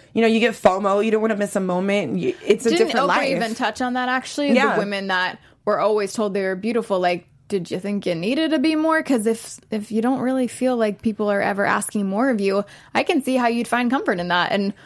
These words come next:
Speaker 2: why do I
Speaker 1: Mm.
Speaker 2: need to be smart? <laughs> You know, like, why? If, if
Speaker 1: If
Speaker 2: that's all
Speaker 1: everything's
Speaker 2: you're told.
Speaker 1: working, yeah.
Speaker 2: Exactly.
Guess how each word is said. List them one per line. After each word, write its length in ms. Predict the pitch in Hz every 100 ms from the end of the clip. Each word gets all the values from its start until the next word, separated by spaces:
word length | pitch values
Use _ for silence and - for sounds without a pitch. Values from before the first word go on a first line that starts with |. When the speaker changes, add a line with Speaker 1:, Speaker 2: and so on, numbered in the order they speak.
| - 220
Speaker 2:
why 220 | 262 285
do 120 | 311
I 140 | 285
Speaker 1:
Mm. 20 | 277
Speaker 2:
need 180 | 277 240
to 100 | 208
be 220 | 196 190
smart? 440 | - 196 165 190 269
<laughs> 40 |
You 200 | 311 311
know, 260 | 277 311 285
like, 200 | 269 233
why? 240 | 285 220 196
If, 360 | - 226 220 -
if 200 | - 226
Speaker 1:
If 60 | 180
Speaker 2:
that's 40 |
all 100 | 208
Speaker 1:
everything's 420 | 202 196 196 202 -
Speaker 2:
you're 160 | 175
told. 340 | - 170 165 170
Speaker 1:
working, 140 | -
yeah. 140 | - 190
Speaker 2:
Exactly. 600 | 196 220 165 - -